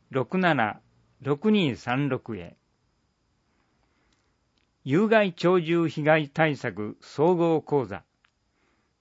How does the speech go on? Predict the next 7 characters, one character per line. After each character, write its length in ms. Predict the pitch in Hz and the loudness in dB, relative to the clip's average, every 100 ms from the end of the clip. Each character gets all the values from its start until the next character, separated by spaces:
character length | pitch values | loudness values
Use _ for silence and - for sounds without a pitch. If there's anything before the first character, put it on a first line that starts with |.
| _ _ | _ _
時 500 | - 147 - 156 160 _ _ - | -2 -2 0 -2 -2 _ _ -14
十 260 | 120 170 208 | -2 0 2
月 280 | 202 - | 2 0
下 180 | 175 175 | 0 0
旬 280 | 147 160 147 | 0 -2 -2
か 120 | 147 | -2
ら 260 | 135 127 | 0 0